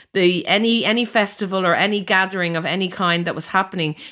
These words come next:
There was a much more, I think what, what, what Waking the Feminist did was it opened everyone's eyes to the fact that this wasn't acceptable and that we had to kind of, um, talk about it every time it happened. Or,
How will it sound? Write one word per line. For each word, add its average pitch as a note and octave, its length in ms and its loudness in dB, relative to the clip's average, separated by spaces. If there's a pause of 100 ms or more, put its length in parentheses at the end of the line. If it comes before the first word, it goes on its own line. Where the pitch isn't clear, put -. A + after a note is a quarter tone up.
There F#3+ 80 -4
was G3 120 0
a G#3+ 40 4
much A#3 400 2
more, G#3+ 220 2
I G3+ 60 2
think A#3 180 -4
what, - 200 -2
what, G3 360 0
what G3 200 0
Waking G#3+ 280 0
the F3 80 -4
Feminist G3 420 0
did G3+ 180 2
was F3+ 160 -4
it F3 160 -4 (360)
opened A#3+ 320 2
everyone's G3 420 0
eyes G3 360 2
to G3 160 -2
the E3+ 80 -6
fact F#3 220 0
that G#3+ 80 -14
this F#3+ 180 -4
wasn't F#3 280 -4
acceptable F3 580 -2
and D#3+ 120 0
that - 180 0 (260)
we F#3 80 2
had G#3+ 280 2
to G#3 80 -6
kind F#3 300 0
of, E3+ 180 0
um, E3 360 0 (260)
talk A#3+ 320 2
about F3+ 240 2
it E3 80 2
every F3 200 0
time F3 240 0
it F3 80 -2
happened. F#3+ 340 0
Or, E3 180 2